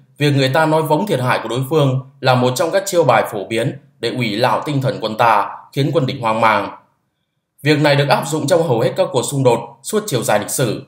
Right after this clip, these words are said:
và tới cuộc chiến tranh Ukraine của hiện tại cũng vậy. Nhưng khác với lịch sử, nhờ sự tiến bộ của công nghệ ngày nay, đặc biệt là kỹ thuật trinh sát vệ tinh, đã giúp người ta có thể xác định được độ tin cậy từ báo cáo của các bên tham chiến.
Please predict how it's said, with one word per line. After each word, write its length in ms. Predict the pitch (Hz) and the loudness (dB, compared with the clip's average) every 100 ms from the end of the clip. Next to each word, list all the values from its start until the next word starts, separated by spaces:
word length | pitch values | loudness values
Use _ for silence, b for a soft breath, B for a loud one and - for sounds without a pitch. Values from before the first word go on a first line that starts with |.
| - | -2
và 120 | 107 110 | -2 -2
tới 80 | 127 | -4
cuộc 60 | 131 | -4
chiến 140 | 127 120 | -4 -2
tranh 140 | 123 - | -2 -2
Ukraine 520 | 135 - 120 117 113 107 | -6 -4 -4 0 -2 -2
của 100 | 104 | -4
hiện 180 | 95 107 | -4 -4
tại 160 | 104 - 123 | -2 -4 -2
cũng 100 | 127 | 2
vậy. 200 | 127 110 - _ _ _ _ _ _ _ _ _ _ | 2 2 -8 _ _ _ _ _ _ _ _ _ _
Nhưng 160 | 117 117 | -8 -2
khác 160 | 147 | 2
với 100 | 143 | 2
lịch 120 | 135 110 | 0 0
sử, 420 | 131 101 82 - - | -2 -2 -6 -12 -6
nhờ 200 | 127 143 | 2 2
sự 200 | 143 147 | 2 -2
tiến 180 | 151 165 | -2 -2
bộ 140 | 175 123 | -2 -2
của 120 | 123 | 0
công 140 | 170 | 0
nghệ 180 | 156 113 | 0 -2
ngày 140 | 113 | -2
nay, 280 | 107 123 113 110 - | 2 2 0 -6 -10
đặc 160 | - 127 123 | -2 0 2
biệt 80 | 117 | -2
là 80 | 107 | -2
kỹ 160 | 160 156 | -6 -4
thuật 120 | 131 | -4
trinh 160 | 135 127 | -4 -4
sát 220 | 160 151 | -4 -6
vệ 100 | 90 | -4
tinh, 320 | 139 117 110 - _ _ | -2 -2 -6 -14 _ _
đã 240 | 135 143 151 | 0 2 2
giúp 220 | 214 160 | 0 -2
người 160 | 123 | -2
ta 200 | 117 139 | 2 0
có 80 | 143 | 0
thể 80 | 104 | -2
xác 240 | - 185 160 | -4 -4 -4
định 140 | 123 | -6
được 120 | 107 | -6
độ 160 | 117 104 | -6 -6
tin 140 | 131 123 | -6 0
cậy 260 | 127 110 - - | 0 0 -6 -10
từ 160 | - 120 | -4 0
báo 200 | 117 127 | 2 2
cáo 160 | 120 139 | 2 0
của 80 | - | -2
các 80 | 131 | -2
bên 220 | 123 107 | -2 -2
tham 160 | 110 107 | -4 -4
chiến. 320 | 117 110 107 | 0 0 -2